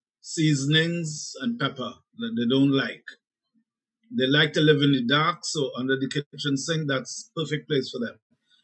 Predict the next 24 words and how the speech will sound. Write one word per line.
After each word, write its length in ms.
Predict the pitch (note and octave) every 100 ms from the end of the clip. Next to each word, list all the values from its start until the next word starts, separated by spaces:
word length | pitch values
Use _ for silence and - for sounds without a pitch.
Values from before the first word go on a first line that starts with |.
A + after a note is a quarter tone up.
| -
And 180 | A2+ A#2+
you 160 | E3
will 200 | F3 D3 A#2+
then 240 | C#3 E3+ F3
have 260 | D3+ C3+ A#2+
ready-made 720 | A2+ C3+ D3 D3 D3 D3+ D#3 D#3 - _ _ C3
organic 600 | A#2+ A2 C#3+ C#3+ D#3 D3+ -
fertilizers 1080 | D#3 B2 C3 B2+ B2 A#2+ A#2 B2 B2 A#2 - -
for, 460 | E3 C#3 C3+ C#3+ C#3+ D3+ _ _ _ _ _
for 140 | A#2 C3
your 180 | B2
garden, 420 | A#2+ A2+ A2+ A2 G#2 C3+
for 180 | C3
your, 280 | A#2+ A#2 A2 -
and 140 | C3+
it 100 | C3+
doesn't 280 | D3 C#3+ F3
smell, 480 | - E3+ E3 D#3 D3+
by 180 | C#3 C3+
the 80 | C3
way, 80 | A2
it's 240 | - - -
totally 640 | D#3+ - - D#3 D3 D3+ C#3
odorless. 680 | B2+ A#2+ A#2 - - -